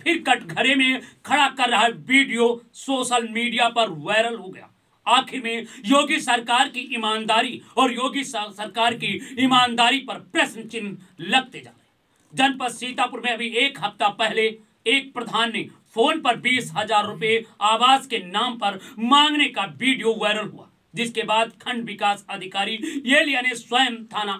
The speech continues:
अध्यक्ष को तहरीर देकर के मुकदमा पंजीकृत कराया। ये मामला ठंडा नहीं हुआ कि एक मामला फिर आज वीडियो वायरल हो गया और इस वीडियो में आप देख सकते हैं, प्रधान का पुत्र, उनके गुर्गे ने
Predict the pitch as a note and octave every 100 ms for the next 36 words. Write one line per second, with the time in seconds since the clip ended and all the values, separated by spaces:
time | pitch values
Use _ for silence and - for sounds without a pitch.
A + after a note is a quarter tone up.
0 | G3+ G3+ E3+ A3+ - - _ _ _ _
1 | _ _ - F#3 - G#3+ B3 G#3+ G#3 G#3+
2 | A3 G3+ G3 F#3 F#3 E3+ F3 E3 D#3+ D3
3 | D3+ C#3+ - - _ - - - F4+ E4+
4 | F4 F4 C#4 D#4+ F4 E4 D4 C4+ D4 D#4
5 | D4+ C#4 G#3 C#4 C#4 C4+ A#3 - _ -
6 | F4 A3+ - _ _ _ - A#3+ A3 E3
7 | B3+ A#3+ A#3 F#3 - B3 A3 A3+ A#3 B3
8 | A#3+ - C4+ A#3+ D3 D4 D#4+ C4+ A#3+ A#3
9 | G3 G#3+ C#4 - - A#3 G#3+ A#3+ A#3 -
10 | C4+ C4 G#3 C#4+ D#4+ D#4 A#3 A#3 C#4+ C4+
11 | B3 A#3+ A#3 A3+ D3 C4 - B3 A#3